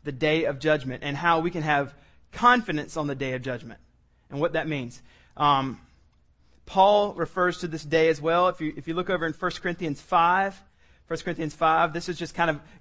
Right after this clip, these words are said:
getting us started on what I mean day of judgment. I'm gonna show you what I actually mean, but this is just an example of Paul referring to this day of judgment as well. Um, in First Corinthians five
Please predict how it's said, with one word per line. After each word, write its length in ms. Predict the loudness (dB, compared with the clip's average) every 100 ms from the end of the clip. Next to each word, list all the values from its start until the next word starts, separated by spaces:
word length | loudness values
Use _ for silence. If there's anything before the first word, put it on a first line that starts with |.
| 0
getting 240 | 0 2
us 100 | -2
started 420 | 2 4 6 4
on 140 | 0 2
what 100 | 2
I 60 |
mean 220 | 2 0 2
day 140 | 2
of 100 | 2
judgment. 360 | 0 -2 -2 -4
I'm 100 | -2
gonna 140 | -4
show 220 | -2 0
you 160 | 0 0
what 120 | 2
I 80 | 2
actually 300 | -2 -6 -4
mean, 200 | -2 -4
but 100 | -6
this 160 | -8
is 80 | -8
just 200 | -10 -8
an 60 | -8
example 540 | -6 -4 -4 -6 -8 -12 -12
of 140 | -10 -6
Paul 340 | 4 6 6
referring 400 | 2 0 0 0
to 100 | -4
this 160 | -10 -6
day 160 | 0
of 100 | 0 0
judgment 320 | -4 -2 -8
as 60 |
well. 320 | -2 0 0 -2 -20 -12 -2
Um, 240 | 0 0
in 100 | -4
First 240 | -4 -4 -2
Corinthians 300 | -2 -2 -2
five 460 | 2 4 4 2